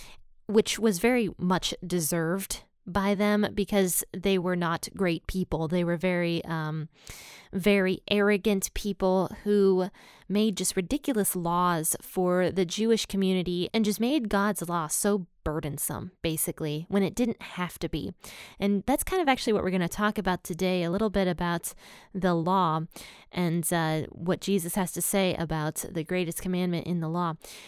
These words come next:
So let's read Matthew twenty-two, thirty-four through forty-six. I will be reading,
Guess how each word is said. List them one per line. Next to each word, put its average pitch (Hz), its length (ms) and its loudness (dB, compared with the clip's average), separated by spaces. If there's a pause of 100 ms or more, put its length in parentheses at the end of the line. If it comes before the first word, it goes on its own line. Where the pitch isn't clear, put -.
(140)
So 254 260 6
let's 302 320 2
read 247 460 2
Matthew 226 320 -2
twenty-two, 214 720 0
thirty-four 208 720 2
through 202 520 0
forty-six. - 920 -2 (440)
I 208 80 0
will 208 120 2
be 202 160 0
reading, 208 520 4